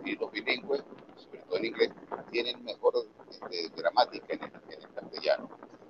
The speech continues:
Me pide uno de los directores, y fue en, en Valera Estéreo, que deseaba tener un programa como el de nosotros, Ayer, Hoy y Siempre.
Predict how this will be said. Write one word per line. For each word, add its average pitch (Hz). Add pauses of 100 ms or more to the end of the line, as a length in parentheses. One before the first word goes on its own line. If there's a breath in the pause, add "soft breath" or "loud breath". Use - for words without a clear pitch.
(800)
Me 117
pide 180
uno 160
de 156
los 143
directores, 120
y 80
fue 90
en, 98 (280)
en -
Valera 95 (120)
Estéreo, - (400)
que 62 (340)
deseaba 117
tener 82
un 80
programa 98
como 101
el 95
de 95
nosotros, 101
Ayer, 76
Hoy 101
y 101
Siempre. 95